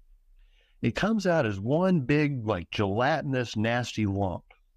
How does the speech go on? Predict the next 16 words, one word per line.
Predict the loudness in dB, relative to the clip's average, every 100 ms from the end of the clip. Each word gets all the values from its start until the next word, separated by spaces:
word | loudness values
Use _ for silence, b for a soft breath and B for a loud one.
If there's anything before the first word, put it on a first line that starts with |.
| _ _ _ -20 _ _ _ _ _ _ _ -20 _ _ _ _ _
And | 0 2 2
I |
mean, | 2 2
I'm, | 2 2
like, | 2 -2
scratching | -2 0 0 -2
my | -2 0
head. | 0
I'm | 0
like, | -4
"How | -4 -4
the, | -2
how | -4
does | -2 0
this | -2
happen?" | 0 0 0 -2